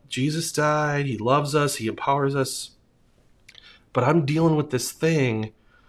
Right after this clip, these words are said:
that's really hard right now. I don't need the gospel right now. I need you to tell me how to parent."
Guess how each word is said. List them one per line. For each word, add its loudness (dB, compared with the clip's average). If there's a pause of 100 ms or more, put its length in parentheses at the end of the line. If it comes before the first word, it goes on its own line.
(240)
that's -6
really 0
hard 2
right -8
now. -10
I -8
don't -4
need -2
the -2
gospel 2
right -2
now. 0
I -2
need -4
you -10
to -10
tell -4
me -4
how -4
to -8
parent." -12